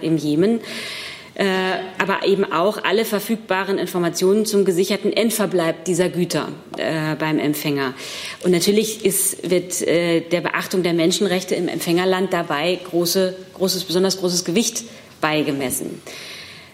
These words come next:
Ähm, der Bundesregierung liegen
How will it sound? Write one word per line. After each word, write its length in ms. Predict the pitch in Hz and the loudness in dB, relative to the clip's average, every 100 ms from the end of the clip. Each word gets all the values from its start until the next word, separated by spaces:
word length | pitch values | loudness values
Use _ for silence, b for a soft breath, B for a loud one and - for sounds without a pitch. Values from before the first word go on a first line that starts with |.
| - | -10
Ähm, 560 | - 175 165 160 151 - - - | -2 2 4 4 4 0 -8 -6
der 120 | - 175 | -2 2
Bundesregierung 960 | 190 262 - 214 190 180 220 208 202 | 4 4 4 2 0 2 2 4 4
liegen 560 | 185 196 240 208 165 - | 4 4 6 6 4 0